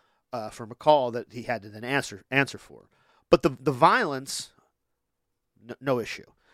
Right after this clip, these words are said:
And really the only reason we have any idea of what it looked like was because we have a fuzzy image from Pete's Pizza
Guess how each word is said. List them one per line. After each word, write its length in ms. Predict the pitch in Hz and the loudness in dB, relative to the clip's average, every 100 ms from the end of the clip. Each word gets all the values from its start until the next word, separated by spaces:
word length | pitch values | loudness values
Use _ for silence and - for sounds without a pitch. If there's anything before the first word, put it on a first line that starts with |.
| _ _ | _ _
And 200 | 156 147 | 2 6
really 280 | 180 220 165 | 4 6 4
the 180 | 139 151 | 0 0
only 240 | 160 156 | 2 0
reason 380 | 135 151 143 135 | 2 0 0 -4
we 80 | 127 | -2
have 180 | 117 - - | -2 -2 0
any 200 | 226 185 | 2 4
idea 580 | 131 123 113 131 127 123 | 4 2 -2 -2 -2 -2
of 200 | 117 110 | -4 -6
what 160 | 131 | -6
it 80 | 123 | -6
looked 280 | 127 175 - | -4 -4 -4
like 380 | 82 82 - _ _ _ _ - | -6 -6 -12 _ _ _ _ -14
was 80 | 123 | -12
because 260 | 135 139 | -10 -10
we 80 | 127 | -8
have 140 | 131 120 | -8 -8
a 60 | |
fuzzy 420 | - 151 143 123 | -2 2 2 0
image 380 | 127 131 127 110 | -8 -8 -8 -10
from 360 | - 127 120 107 _ _ | -10 -10 -10 -12 _ _
Pete's 240 | 143 123 | -12 -12
Pizza 480 | - 151 135 110 92 | -10 -10 -10 -12 -16